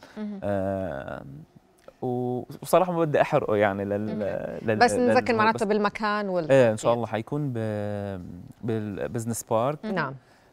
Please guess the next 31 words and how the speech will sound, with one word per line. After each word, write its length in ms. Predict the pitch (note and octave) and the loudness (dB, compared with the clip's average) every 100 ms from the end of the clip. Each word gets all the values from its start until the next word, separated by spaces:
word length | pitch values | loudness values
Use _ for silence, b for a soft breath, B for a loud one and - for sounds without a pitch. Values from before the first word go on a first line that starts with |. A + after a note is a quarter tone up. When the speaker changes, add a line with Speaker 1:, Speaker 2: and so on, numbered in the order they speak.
| _ | _
Speaker 2:
الجمعة 560 | G#2+ B2+ C3+ F#2 G#2+ A#2+ | -4 0 0 0 -2 -2
أول 300 | A#2 B2 A#2 | -2 -2 -2
سيشن 300 | A#2 - G#2 | -6 -8 -8
على 120 | F2+ | -8
الخمسة 500 | F#2+ - A2+ - A#2 | -10 -8 -10 -10 -10
وتاني 320 | A#2 B2 A#2 | -8 -6 -8
سيشن 300 | - G#2+ G2+ | -8 -10 -10
على 100 | F2+ - | -14 -12
ثمانية 180 | A2 G2+ | -8 -8
ونص 240 | F#2+ G2+ | -8 -12
إن 60 | G2 | -14
شاء 200 | - F2+ | -12 -10
الله. 220 | F#2 F#2+ - b b b | -10 -12 -14 b b b
Speaker 3:
نعم، 320 | F#3 C#3+ D3+ | -6 -4 -4
على 120 | E3+ | -4
Speaker 2:
و- 20 | A3+ | -2
Speaker 3:
الخمسة 300 | A3 A3 A3 | -2 0 0
وعلى 180 | F3+ | 0
ثمانية 280 | F#3+ G3 F#3+ | 0 -4 -2
ونص 240 | F#3 A3 G3 | -2 -4 -4
مجمع 300 | F#3 G3+ F#3 | -4 -2 -2
الملك 240 | F3+ F3 | -4 -6
حسين 300 | E3+ F3 F3 | -10 -8 -4
للأعمال 480 | E3 D#3+ E3 F#3 F3+ | -4 -4 -4 -4 -2
يوم 300 | F#3 G3 F#3 | -2 -2 -4
الجمعة. 460 | D#3+ D3+ D3 C#3 D3 - | -6 -6 -8 -8 -10 -8
Speaker 2:
صحيح، 520 | - G#2 G2+ F#2+ - - | -10 -6 -8 -8 -12 -20
إن 40 | A2 | -16
شاء 200 | - F#2+ | -12 -10
الله. 260 | F#2 F2+ F2 - _ | -10 -14 -16 -20 _
Speaker 1:
نعم. 280 | G3 F3 | -8 -8